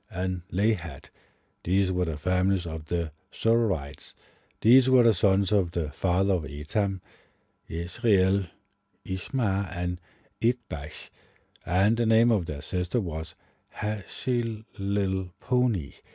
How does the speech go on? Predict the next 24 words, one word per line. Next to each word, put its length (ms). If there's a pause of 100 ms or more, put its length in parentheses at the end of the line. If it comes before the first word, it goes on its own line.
(920)
And 440 (260)
Penuel 720
was 320
the 140
father 360
of 200
Gedor, 560 (640)
and 380 (100)
Ezer 400
was 300
the 100
father 360
of 200 (200)
Hushah. 520 (640)
These 280
were 160
the 100
sons 340
of 140
Hua, 380 (640)
the 180 (220)
firstborn 640
of 200 (360)
Ephratat, 800